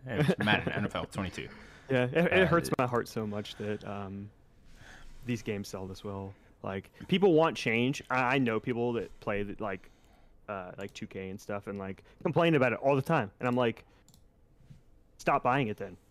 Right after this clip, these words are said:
Speaker 2: Don't support it. If you want it to change, like, they're
Speaker 1: It's
Speaker 2: not
Speaker 1: just
Speaker 2: going to change."
Speaker 1: But they're
Speaker 2: Like
Speaker 1: not. It's just,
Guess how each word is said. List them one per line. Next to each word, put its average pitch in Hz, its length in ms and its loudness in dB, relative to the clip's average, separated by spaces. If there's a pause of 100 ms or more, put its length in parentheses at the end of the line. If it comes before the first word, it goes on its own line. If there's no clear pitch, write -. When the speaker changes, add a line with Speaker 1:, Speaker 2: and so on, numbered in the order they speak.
(180)
Speaker 2:
Don't 135 200 0
support 139 320 -6
it. 107 100 -8 (140)
If 120 160 -6
you 117 80 -2
want 135 180 4
it 147 80 0
to 120 80 -6
change, 104 580 -6
like, 104 220 -8
they're 117 120 0
Speaker 1:
It's 113 60 0
Speaker 2:
not 117 140 2
Speaker 1:
just 131 180 2
Speaker 2:
going 107 80 -2
to 101 60 -8
change." 107 540 -4
Speaker 1:
But - 80 0
they're 123 100 0
Speaker 2:
Like 110 80 0
Speaker 1:
not. 101 300 0
It's - 180 -6
just, - 240 -10